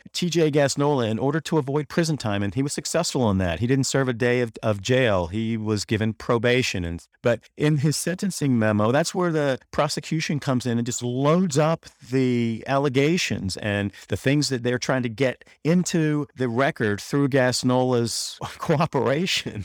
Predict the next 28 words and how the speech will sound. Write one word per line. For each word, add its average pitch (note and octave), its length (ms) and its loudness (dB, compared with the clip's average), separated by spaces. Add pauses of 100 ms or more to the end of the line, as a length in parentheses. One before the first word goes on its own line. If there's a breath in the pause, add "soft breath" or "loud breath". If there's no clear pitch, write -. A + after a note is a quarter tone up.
(100)
<laughs> - 120 -8
Again, C#3+ 320 -2 (200 loud breath)
this E3 120 -4
guy's A2+ 240 -2
just F#2+ 280 -6
bad - 260 -4
news. G2+ 360 -2 (140 loud breath)
But C#3+ 200 0 (260 loud breath)
in D3+ 100 2
that F3+ 220 0
document, E3 560 2 (240)
the D3 80 0
government E3 480 0 (160)
is B2 200 -2
just - 320 -6
l-, C3+ 160 -12 (140)
filling F3+ 400 2
it D3 100 4
up B2 200 2 (100)
with A#2+ 220 -4
garbage G2 420 2
as A#2+ 100 0
much F3+ 200 2
as C#3+ 100 2
they B2 160 0
can. G2 540 -4
And B2+ 260 0
then B2+ 300 0